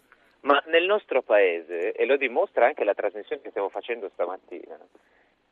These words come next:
c'è una versione unica dell'immigrazione.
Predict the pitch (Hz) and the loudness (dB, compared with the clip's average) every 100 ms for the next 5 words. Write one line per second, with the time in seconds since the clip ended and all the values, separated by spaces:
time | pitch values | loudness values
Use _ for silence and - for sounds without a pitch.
0 | 127 _ _ - 170 - 139 143 135 147 | _ _ _ 6 6 6 -2 -4 -2 -2
1 | - 196 143 - 220 170 98 - - 87 | -2 -2 -2 -4 -4 -4 -8 -4 -2 -2
2 | 85 92 92 92 - 92 82 85 85 | -10 -8 -4 -4 -4 -8 -8 -8 -18